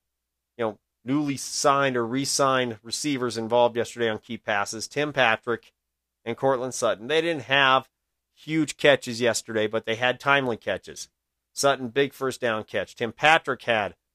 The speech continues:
couple big catches yesterday. And what was great as well is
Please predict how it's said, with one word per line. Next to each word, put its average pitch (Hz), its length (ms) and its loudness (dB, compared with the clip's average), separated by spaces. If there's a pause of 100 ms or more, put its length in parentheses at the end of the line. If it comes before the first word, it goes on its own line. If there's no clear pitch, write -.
(240)
couple 113 220 -6
big 101 260 -6
catches 98 440 -4
yesterday. 90 560 -8 (1600)
And 131 280 0 (1200)
what 131 160 -4
was 127 140 -10
great 175 520 6
as 127 140 -2
well 131 560 8 (200)
is 123 420 0